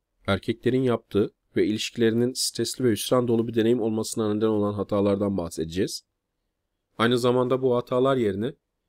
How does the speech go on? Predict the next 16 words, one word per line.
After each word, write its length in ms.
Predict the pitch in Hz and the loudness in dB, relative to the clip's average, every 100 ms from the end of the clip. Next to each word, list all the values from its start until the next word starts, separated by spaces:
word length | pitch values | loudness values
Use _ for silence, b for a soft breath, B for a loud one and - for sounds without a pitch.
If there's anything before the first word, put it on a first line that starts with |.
| _ | _
ilişkinizin 600 | 110 113 - 120 117 123 | -4 -4 -2 -2 0 -2
kolay 420 | 117 - 113 127 127 | -6 0 2 4 4
ve 100 | 117 | 2
zevkli 340 | 110 110 120 | -2 -4 -4
bir 100 | 110 | 0
deneyim 300 | 104 107 107 | 0 0 -2
haline 480 | 107 107 107 110 107 | -2 -2 0 0 0
gelmesi 480 | 110 104 107 - 127 | 0 0 -2 -4 -6
için 280 | - 123 - _ _ _ - | -4 -6 -6 _ _ _ -2
yapmanız 440 | 110 107 117 117 | 0 2 0 0
gerekenleri 600 | 110 107 107 110 107 107 | 0 -2 -2 -4 -4 -6
de 200 | 104 85 - | -6 -6 -10
konuşacağız. 680 | 98 92 - - 87 - - _ _ _ _ _ _ _ _ _ - - _ _ _ _ _ _ _ _ - | -12 -10 -10 -12 -10 -12 -14 _ _ _ _ _ _ _ _ _ -20 -20 _ _ _ _ _ _ _ _ 0
Bir 160 | 139 127 | 2 4
numaradan 480 | 107 98 117 139 | 4 4 4 2
başlayalım. 500 | 131 117 - 98 90 | 2 0 0 -2 -2